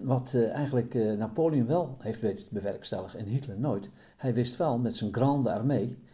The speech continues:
En ze begonnen, dacht ik al, met een leger van toen voor die tijd enorme grote, eh, samenstelling van meer dan vijfhonderdduizend mensen. Eh, begonnen ze dus Rusland binnen te marcheren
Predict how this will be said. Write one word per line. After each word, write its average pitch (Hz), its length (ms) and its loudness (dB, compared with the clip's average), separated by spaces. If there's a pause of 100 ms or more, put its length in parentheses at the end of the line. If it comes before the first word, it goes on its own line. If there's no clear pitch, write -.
(100)
En - 120 -10
ze 104 80 -8
begonnen, 104 360 -4
dacht 104 220 -10
ik 98 120 -14
al, 98 180 -6
met 95 240 -10
een 95 200 -8
leger 117 320 -6
van 104 280 -6
toen 120 180 -4
voor 101 320 -8
die 123 160 -6
tijd - 280 -12
enorme 127 800 0
grote, 110 840 -4
eh, 98 480 -10
samenstelling 101 640 -6
van 101 260 -4 (160)
meer 131 180 2
dan 107 160 -2
vijfhonderdduizend 113 920 -2
mensen. 135 380 0 (420)
Eh, 104 140 -2
begonnen 123 380 2
ze 107 80 -2
dus 107 200 -2
Rusland 120 380 0
binnen 101 260 0
te 98 100 -8
marcheren 92 520 -8